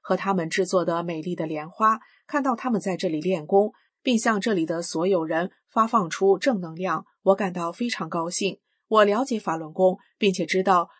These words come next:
法轮功学员正在中国遭受中共的迫害事实。任何迫害信仰的行为绝对是错误的。我支持法轮功学员们争取人权和反迫害的任何行动。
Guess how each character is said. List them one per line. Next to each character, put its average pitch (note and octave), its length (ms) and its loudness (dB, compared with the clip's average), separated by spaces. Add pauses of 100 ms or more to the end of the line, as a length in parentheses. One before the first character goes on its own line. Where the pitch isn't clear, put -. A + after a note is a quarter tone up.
(100)
法 G3+ 160 4
轮 G#3 120 0
功 C#4+ 200 -4
学 G3 200 0
员 E3+ 280 -4
正 F#3 180 -4
在 F3 160 -4
中 G#3+ 220 -6
国 D#3+ 240 -2
遭 F#3+ 240 -2
受 F3 260 0
中 G3+ 180 -4
共 G3+ 160 -6
的 D#3+ 200 -6
迫 - 200 -6
害 F#3 160 -6
事 E3+ 240 -4
实。 D#3+ 380 -2 (380)
任 A#3 160 4
何 F#3 160 4
迫 G3 160 2
害 F#3 180 2
信 G3 200 0
仰 E3+ 140 -2
的 E3+ 80 -8
行 E3+ 220 -6
为 F3 220 0
绝 D#3 200 -2
对 G3 140 2
是 F3+ 140 -2
错 A3 240 -2
误 E3 160 -2
的。 E3 240 -2 (320)
我 G#3+ 160 2
支 C#4 120 0
持 B3 200 -2
法 G3 160 -2
轮 E3 120 -10
功 G3+ 160 0
学 F#3 200 -2
员 F#3 180 -2
们 E3 200 -4
争 G#3+ 200 -4
取 F#3 200 -4
人 D#3+ 200 -4
权 E3+ 300 -4
和 E3+ 240 -4
反 C#3+ 200 -4
迫 F#3 140 -6
害 F3+ 160 -4
的 E3 80 -4
任 F#3 160 -4
何 E3 100 -8
行 D#3 280 -8
动。 F#3+ 260 4